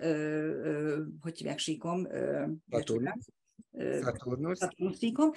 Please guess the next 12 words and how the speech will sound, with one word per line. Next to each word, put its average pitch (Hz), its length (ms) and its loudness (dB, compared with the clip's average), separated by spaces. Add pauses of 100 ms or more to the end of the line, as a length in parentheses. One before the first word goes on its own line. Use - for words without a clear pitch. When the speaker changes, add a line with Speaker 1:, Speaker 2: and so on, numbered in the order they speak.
(160)
Speaker 1:
de 165 160 0
például 202 680 4
a - 260 -6
karma 185 320 4
négyzetemben 196 760 0
van, 170 400 2
mert 160 140 0
ugye 175 120 2
huszonhármas, 170 580 2
ötös 165 260 -4
karmán 147 400 0
van, 247 220 2